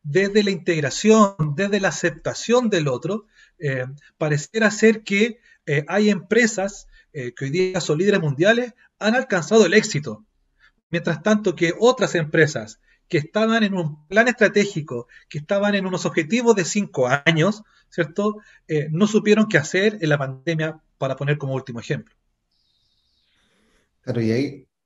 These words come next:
Speaker 2: <clears throat> ahí sucede algo que, que, que es bien particular, digamos, como, por un lado, las organizaciones en este momento tienen más gente que la iglesia probablemente adentro, digamos, si, digamos, la, la gente habita más en las organizaciones que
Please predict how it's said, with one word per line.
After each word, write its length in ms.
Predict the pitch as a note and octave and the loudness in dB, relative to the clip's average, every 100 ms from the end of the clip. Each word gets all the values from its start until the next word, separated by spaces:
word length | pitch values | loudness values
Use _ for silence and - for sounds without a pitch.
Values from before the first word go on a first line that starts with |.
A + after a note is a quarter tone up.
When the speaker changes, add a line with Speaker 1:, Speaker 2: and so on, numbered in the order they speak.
| - | 6
Speaker 2:
<clears throat> 420 | A3+ F3+ F3 - | 8 8 6 2
ahí 160 | D#3 D#3+ | 2 2
sucede 380 | F3+ E3+ E3 | 2 4 4
algo 260 | C#3+ D#3 D3+ | 4 2 0
que, 400 | D3+ C3 A2+ F2+ F2+ F2 F2 - | 0 0 0 -2 -8 -8 -10 -10
que, 180 | G2 F2+ | -6 -4
que 100 | G2 | -2
es 60 | F#2+ | 0
bien 140 | G2+ | 0
particular, 520 | G2 - - G#2+ A2 | 0 -4 0 2 2
digamos, 380 | F2+ F2 F#2 F#2+ | 0 -2 -4 -6
como, 340 | G2+ G2 F#2 - - - - | -4 -4 -4 -10 -20 -10 -4
por 120 | G#2 | 2
un 120 | C3 | 6
lado, 280 | C3+ C3 C3+ | 6 6 4
las 180 | A#2 A2 | 2 2
organizaciones 760 | G2+ G#2+ G2+ F#2+ - C#3 C3+ | 2 0 -4 -4 0 2 4
en 100 | A#2+ | 2
este 160 | B2+ B2+ | 2 0
momento 440 | A#2 B2 B2+ B2+ | 0 0 0 -2
tienen 300 | B2 B2+ C3 | 0 2 2
más 200 | B2 B2 | 2 -2
gente 500 | - C3+ C3 C3 B2 | -2 -2 -2 -2 -2
que 100 | - | -4
la 160 | A2 G#2+ G#2+ | 0 0 0
iglesia 520 | A2 A2 A#2 C3+ - F2 | 0 0 2 2 0 -4
probablemente 520 | F2+ F2 E2+ F2 F2 | -2 -2 -2 -4 -2
adentro, 460 | F2 F2 - - - | -2 -2 -4 -8 -8
digamos, 320 | - - E2 | -8 -10 -10
si, 80 | F#2+ | -6
digamos, 560 | F2+ F#2 F#2 F#2+ G#2 | -4 -2 -2 -2 0
la, 100 | A2 F2+ | 2 4
la 100 | G#2+ | 4
gente 240 | B2+ A#2 | 4 4
habita 260 | A2+ A#2+ A#2 | 4 6 6
más 260 | A#2+ C3 | 4 2
en 120 | - A#2+ | 2 2
las 140 | A2 | 2
organizaciones 680 | A2 G#2 G#2 G2 F#2 B2+ C3 | 2 0 -4 -4 0 0 0
que 240 | A#2+ A#2+ | -2 -2